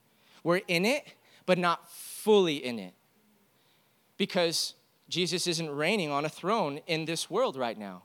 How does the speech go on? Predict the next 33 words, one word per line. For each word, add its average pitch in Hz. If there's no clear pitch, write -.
He's 170
in 160
heaven, 175
seated 160
by 147
the 139
Father. 151
So -
now 156
we 165
have 151
a 147
dichotomy 143
of 160
whose 220
kingdom 202
we're 175
really 160
in. 165
We've 156
talked 254
about 120
this. 120
We're 185
also 214
not 196
just 202
in 196
the 185
kingdom 196
of 139
this 135
world, 156